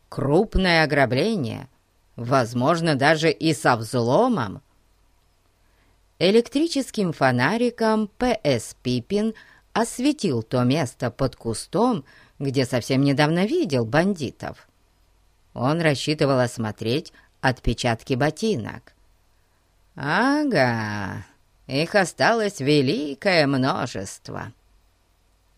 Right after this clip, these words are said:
Но было обнаружено ещё и нечто другое. Обрывки какого-то письма. Уж не эти ли самые парни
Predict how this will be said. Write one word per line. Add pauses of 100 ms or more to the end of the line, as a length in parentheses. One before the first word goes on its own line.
(420)
Но
было
обнаружено (520)
ещё
и
нечто
другое. (760)
Обрывки
какого-то
письма. (1500)
Уж
не
эти
ли
самые
парни